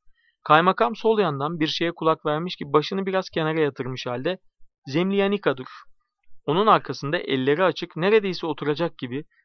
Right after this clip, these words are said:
ıslık çalmak ya da "Vay anasını, kıyamet koptu." demek istercesine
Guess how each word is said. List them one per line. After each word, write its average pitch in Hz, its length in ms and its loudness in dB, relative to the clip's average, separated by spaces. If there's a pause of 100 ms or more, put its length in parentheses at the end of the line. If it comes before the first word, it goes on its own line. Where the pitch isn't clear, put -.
(140)
ıslık 220 300 -6
çalmak 156 400 -2
ya 147 140 2
da 170 200 2
"Vay 202 220 8
anasını, 131 440 -2
kıyamet 165 400 0
koptu." 131 340 -6
demek 143 240 -6
istercesine 151 720 -2